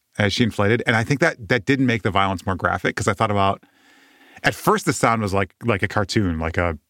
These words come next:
you know, like a rubber stretching sound that you might hear in a Looney Tunes cartoon or something. But then I remembered, like, "Oh, but she's not a cartoon. She's a person,"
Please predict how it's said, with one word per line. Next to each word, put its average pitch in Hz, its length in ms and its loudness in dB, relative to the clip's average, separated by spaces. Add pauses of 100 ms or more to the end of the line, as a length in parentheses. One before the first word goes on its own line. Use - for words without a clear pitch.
you 131 100 2
know, 107 80 0
like 95 180 0
a 98 60 0
rubber 90 420 0
stretching 90 440 0
sound 87 320 0
that - 60 0
you 92 100 0
might 90 140 2
hear 90 200 2
in 80 60 -2
a 82 60 0
Looney 82 240 0
Tunes 82 260 -2
cartoon 85 320 -2
or 85 60 -2
something. 98 440 -2 (540)
But 117 80 2
then 131 120 4
I 131 40 2
remembered, 110 360 2
like, 92 220 0
"Oh, 117 140 4
but 95 160 0
she's 104 200 0
not 92 220 2
a 82 40 -2
cartoon. 101 500 2
She's 98 160 -2
a 95 60 0
person," 95 340 0